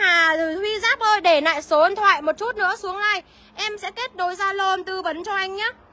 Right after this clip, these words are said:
I mười có chưa? I mười có rồi, nhưng hôm nay lại bắt,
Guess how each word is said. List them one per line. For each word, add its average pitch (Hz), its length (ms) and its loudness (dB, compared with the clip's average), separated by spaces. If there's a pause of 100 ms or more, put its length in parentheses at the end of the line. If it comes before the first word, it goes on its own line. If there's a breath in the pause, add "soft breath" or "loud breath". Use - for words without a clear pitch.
(240 soft breath)
I 453 200 -6
mười 370 300 0
có 320 300 -2
chưa? 453 260 2
I 440 160 0
mười 381 260 4
có 320 380 6
rồi, 381 240 8
nhưng 392 140 -4
hôm 403 240 4
nay 392 180 2
lại 294 180 -2
bắt, 415 200 2